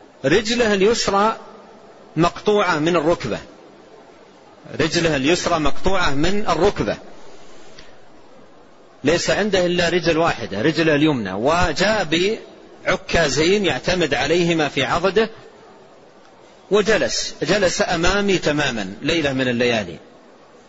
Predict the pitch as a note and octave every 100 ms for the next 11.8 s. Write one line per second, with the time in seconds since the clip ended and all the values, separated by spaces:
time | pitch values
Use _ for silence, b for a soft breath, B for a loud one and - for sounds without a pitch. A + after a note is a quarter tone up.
0 | - - - - - - - A2 E3 F#3+
1 | - D#3+ C#3+ C#3+ C3 F2 - - - -
2 | - - - - - - - - - -
3 | - - - - - - A#3+ B3+ G#3+ G#3
4 | A3 - - - - - - - - -
5 | - C#3+ G3+ A3 G3+ - A3+ F#3+ D3+ D3+
6 | - D#3 F3 E3+ F#3+ D#3 D3 - D#3 F#3+
7 | F#3+ - G3 G#3 F3 C#3 F3 C#3+ F3+ G#3
8 | - - - - C3+ G3 G3 F#3+ G3+ F#3
9 | D#3+ F#3+ F#3 F3 - - - - - D#3+
10 | C3+ F#3 E3+ D#3+ C#3+ D3 D3+ B2 E2 -
11 | A2 D#3+ F#3+ F#3+ F#3+ G#3+ A3+